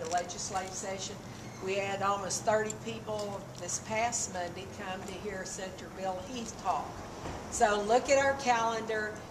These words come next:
Uh, you get the email, and everybody can get the email, anybody who works for a chamber member, that shows the various activities. We work hard for our members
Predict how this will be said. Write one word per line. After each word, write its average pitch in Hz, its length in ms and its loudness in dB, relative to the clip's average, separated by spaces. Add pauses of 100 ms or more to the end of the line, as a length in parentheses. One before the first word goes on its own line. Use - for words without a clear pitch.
(260)
Uh, 175 240 0 (320)
you 196 160 -6
get 226 260 6
the 180 300 4 (240)
email, 226 680 4 (100)
and 185 140 -4 (120)
everybody 214 600 2
can 202 160 -6 (100)
get 196 220 -4
the 190 60 -6 (140)
email, 175 460 -2
anybody 180 360 0
who 170 180 -8
works 185 260 0
for 185 120 -8
a 170 100 -8
chamber 202 400 -6 (100)
member, - 260 -2 (520)
that 180 180 0
shows 202 460 2
the 180 60 -4
various 196 500 -2
activities. 185 920 -4
We 175 120 -8
work 185 340 -2
hard 214 260 -2
for 214 160 -4
our 190 160 -2
members 190 460 -8